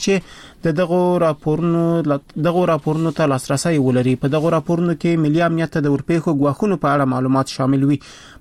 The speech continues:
منتخب ولسمشر جو بایدن ته د ورځني راپور د لېږلو لړۍ وروسته له هغه پیل شوه چې پرون د ټرمپ ادارې وویل د بایدن ادارې ته د انتقال رسمي بهیر پیلېدای شي. ولسمشر ټرمپ خپله ماته نه ده منلې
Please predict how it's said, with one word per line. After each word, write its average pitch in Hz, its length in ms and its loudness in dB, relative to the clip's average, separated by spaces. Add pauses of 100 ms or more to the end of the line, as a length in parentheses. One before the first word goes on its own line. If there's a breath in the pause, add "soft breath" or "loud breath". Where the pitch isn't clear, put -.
(120)
منتخب 175 420 0
ولسمشر 175 600 0
جو 147 120 0
بایدن 165 340 0
ته 151 120 0
د 143 100 0
ورځني 143 380 0
راپور 147 260 0
د 143 80 -4 (120)
لېږلو 147 340 0
لړۍ 147 240 2
وروسته 156 360 0
له 139 120 2
هغه 151 260 -2
پیل 175 300 0
شوه 175 180 -2
چې - 340 -2 (720 soft breath)
پرون 170 340 2
د 160 160 0
ټرمپ 175 340 -2 (120)
ادارې 147 360 2
وویل 190 400 0
د 165 160 0
بایدن 160 380 0
ادارې 147 340 0
ته 156 140 0
د 143 100 2
انتقال 156 500 0 (120)
رسمي 160 280 0 (120)
بهیر 143 320 2
پیلېدای 127 480 2
شي. 156 120 0 (420 loud breath)
ولسمشر 151 480 0 (100)
ټرمپ 160 280 -2
خپله 156 300 0
ماته 160 240 -2
نه 185 100 2
ده 190 140 0
منلې 185 340 2